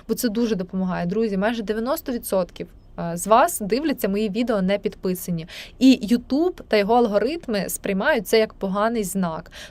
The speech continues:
Тому, власне, ці трансляції, а, практично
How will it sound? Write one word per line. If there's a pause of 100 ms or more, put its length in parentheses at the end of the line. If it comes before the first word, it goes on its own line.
Тому,
власне,
ці
трансляції, (300)
а,
практично